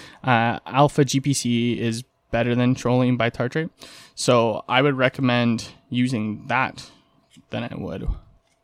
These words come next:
choline by tartrate. Say it fast, apparently. Uh, lion's mane, uh, study on mice showed an increase in, uh, muscle endurance and fatigue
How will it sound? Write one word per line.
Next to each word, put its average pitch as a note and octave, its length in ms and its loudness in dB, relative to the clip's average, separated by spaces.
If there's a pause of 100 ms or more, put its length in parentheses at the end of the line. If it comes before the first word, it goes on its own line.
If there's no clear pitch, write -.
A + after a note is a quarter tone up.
(120)
choline - 200 -10
by D3+ 80 -12
tartrate. - 320 -12 (1300)
Say G#2+ 200 -2
it G2+ 80 -6
fast, D3 280 0
apparently. - 460 -8 (340)
Uh, B2 680 2 (680)
lion's F3+ 280 4
mane, G3+ 320 2 (260)
uh, A#2 680 0 (120)
study - 540 0
on F3+ 220 4
mice C#3 840 0 (360)
showed D3+ 320 6
an C#3+ 100 6
increase C#3 580 6
in, B2 280 6 (340)
uh, A#2+ 220 2
muscle C#3 320 4
endurance C3 580 2
and C3 180 0
fatigue C3+ 840 -6